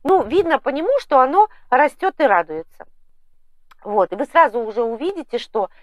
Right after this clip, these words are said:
если оно было немножко хилое, оно приободрилось. То есть, э, питание. Что даю по листу?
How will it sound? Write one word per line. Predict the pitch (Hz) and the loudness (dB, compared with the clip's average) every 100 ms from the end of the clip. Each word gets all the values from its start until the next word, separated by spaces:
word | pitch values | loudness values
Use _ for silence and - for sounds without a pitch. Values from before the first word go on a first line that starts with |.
| - - - | -20 -14 -4
если | 277 - 262 | -4 -2 0
оно | 214 - 262 269 | 2 2 0 0
было | 226 247 | 2 2
немножко | 247 247 - 269 | 0 -4 -6 -8
хилое, | - 381 330 240 | -2 2 4 2
оно | 202 | 0
приободрилось. | 196 - 214 202 190 - 285 381 359 - - - - | -6 -2 0 2 -2 -2 -2 0 -2 -8 -20 -20 -4
То | 262 | -2
есть, | 254 - | -2 -4
э, | 190 208 208 | -4 -2 -4
питание. | - - 233 180 165 | -6 -2 0 0 -6
Что | - - 427 | -8 2 4
даю | 339 277 247 349 | 4 2 2 -2
по | - 302 | 2 4
листу? | 302 320 - - 214 | 4 -2 -8 -6 -6